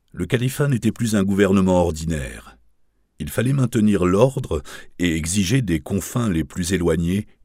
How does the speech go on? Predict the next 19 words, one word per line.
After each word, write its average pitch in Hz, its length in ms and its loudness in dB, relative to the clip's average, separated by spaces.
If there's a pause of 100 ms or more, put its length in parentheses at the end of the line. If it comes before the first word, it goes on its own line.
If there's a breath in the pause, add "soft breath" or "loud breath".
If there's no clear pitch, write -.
(120)
qu'ils 107 180 -6
se - 140 0
conforment 117 540 -2 (100)
aux 87 220 -2
ordres 101 300 0
venus 87 360 -2
de 80 140 -4
Damas, 78 640 -2 (380)
puis 90 200 -4
de 78 160 -4
Bagdad. 76 680 -6 (880)
Les 73 120 -6
lignes 110 440 2
de 92 140 -2
fracture 123 580 -4
étaient 98 340 -6
déjà 95 360 -2
à 92 60 0
l'œuvre, 78 460 -2